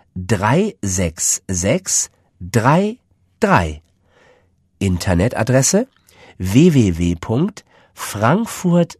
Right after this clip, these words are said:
bindestrich alzheimer punkt de. Sprechstunde Hörverlust im Alter. Ansprechpartner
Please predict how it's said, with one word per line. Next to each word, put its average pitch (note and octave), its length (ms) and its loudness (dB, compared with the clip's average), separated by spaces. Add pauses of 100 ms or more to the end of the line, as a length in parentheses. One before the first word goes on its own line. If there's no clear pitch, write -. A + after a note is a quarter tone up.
(100)
bindestrich G#2+ 800 -2 (100)
alzheimer G2+ 1000 0 (100)
punkt F2+ 460 -6
de. C#3 420 4 (800)
Sprechstunde C#3+ 1160 0 (120)
Hörverlust B2 920 0
im D#3 240 2
Alter. G2 560 -2 (800)
Ansprechpartner F#2 1120 -4